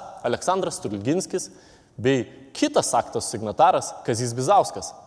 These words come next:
Smagus fakčiukas. Devynioliktais metais, kai Stulginskis steigė šį banką, jis Sleževičiaus ministrų kabinete buvo žemės ūkio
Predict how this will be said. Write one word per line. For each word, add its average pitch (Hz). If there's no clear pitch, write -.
Smagus 151
fakčiukas. -
Devynioliktais 156
metais, 170
kai 160
Stulginskis 151
steigė 165
šį 123
banką, 220
jis 180
Sleževičiaus 139
ministrų 147
kabinete 135
buvo 127
žemės 151
ūkio 233